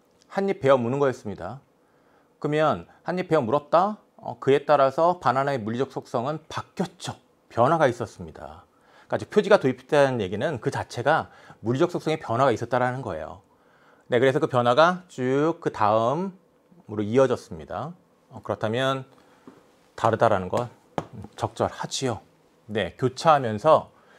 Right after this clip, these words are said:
표지가 도입됐잖아요. 그래서 이 이후에는,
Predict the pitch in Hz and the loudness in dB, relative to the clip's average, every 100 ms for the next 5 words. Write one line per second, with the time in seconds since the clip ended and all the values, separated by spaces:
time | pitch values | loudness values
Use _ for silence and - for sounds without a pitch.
0 | - - 190 180 165 131 123 135 - 113 | -20 -2 2 2 4 2 2 -2 -2 0
1 | 120 113 82 - 117 113 156 160 - - | 0 0 -2 0 2 6 4 4 -8 -14
2 | 123 131 123 127 143 135 120 151 139 80 | -8 -8 -4 -2 2 2 2 2 0 -2